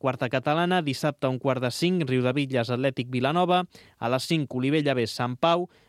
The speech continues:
a les sis Base Vilanova Quintinenc i a les set Monjos La Múnia. A un quart de vuit, Ribes B Sant Cugat,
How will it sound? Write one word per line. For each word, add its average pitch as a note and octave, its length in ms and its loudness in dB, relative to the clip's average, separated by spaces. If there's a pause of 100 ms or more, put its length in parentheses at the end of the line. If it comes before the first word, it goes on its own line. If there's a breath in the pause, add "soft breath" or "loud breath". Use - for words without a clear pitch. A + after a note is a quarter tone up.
(100 soft breath)
a A2+ 100 -4
les B2 160 0
sis D#3 300 -2
Base D#3 240 0
Vilanova C#3 480 0
Quintinenc E3 720 0
i B2+ 160 -2
a - 20 0
les A#2+ 140 -2
set - 320 -2
Monjos D#3+ 680 0
La C3+ 200 0
Múnia. C3+ 400 0 (380 loud breath)
A C3 100 0
un D3+ 140 -2
quart D3+ 360 0
de A#2+ 220 -2
vuit, F#3 300 2 (320 soft breath)
Ribes C#3+ 420 2
B G#2+ 160 -2
Sant A#2 380 -4
Cugat, F3 340 2